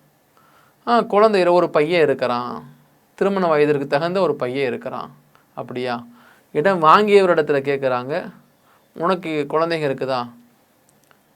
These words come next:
"நபிகள் நாயகமே, எனக்கு ஒரு பெண் குழந்தை, திருமணம் முடிப்பதற்கு உண்டான ஒரு வயசுல ஒரு பிள்ளை இருக்கிறாங்க." சரி, நீங்க இரண்டு பேரும்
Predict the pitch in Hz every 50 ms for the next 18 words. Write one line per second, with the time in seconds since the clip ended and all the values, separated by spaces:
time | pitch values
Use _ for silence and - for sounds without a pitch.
0 | _ _ - 160 160 202 202 190 180 165 156 151 147 151 156 175 202 185 165 160
1 | 156 143 147 143 143 135 139 160 165 180 190 180 170 160 151 151 180 156 - 165
2 | 170 185 190 185 180 160 156 156 151 151 151 151 147 143 139 139 139 135 135 135
3 | 131 131 131 127 123 131 127 127 127 123 123 131 143 151 147 151 175 196 185 151
4 | 131 120 - 143 139 143 135 127 123 120 123 123 123 123 127 143 - - _ _
5 | _ _ _ _ _ _ _ _ _ _ _ _ - - - 147 139 127 120 -
6 | - - - _ _ _ _ _ _ _ _ _ _ _ _ _ _ _ - 139
7 | 131 123 131 147 175 220 262 254 233 202 160 156 - - 117